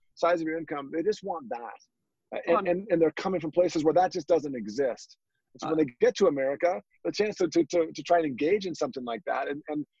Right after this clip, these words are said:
Speaker 1: and we have a chance to help them do that, I think is a tremendous op-, tremendous opportunity.
Speaker 2: Come on. And, and it's always, it's never, like, if it's always, if you're always reaching up,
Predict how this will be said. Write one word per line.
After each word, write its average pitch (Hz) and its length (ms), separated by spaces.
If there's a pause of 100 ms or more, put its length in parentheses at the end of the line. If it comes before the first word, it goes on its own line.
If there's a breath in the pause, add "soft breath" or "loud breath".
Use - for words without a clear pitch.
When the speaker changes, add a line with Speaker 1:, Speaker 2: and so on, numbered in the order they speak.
(100)
Speaker 1:
and 156 100
we 294 80
have 262 100
a 220 40
chance 254 220
to 220 80
help 254 140
them 180 120
do 226 140
that, 151 280
I 180 80
think 170 200
is 147 100
a 135 60
tremendous 143 400
op-, 113 160 (120)
tremendous 208 420
opportunity. 117 520 (400)
Speaker 2:
Come 139 140
on. 113 300
And, 143 220
and 143 340
it's 139 160
always, 170 400
it's - 200
never, 175 360
like, 147 200
if 156 140
it's 175 140
always, - 480 (240 soft breath)
if - 40
you're 226 100
always 202 180
reaching 160 340
up, 139 300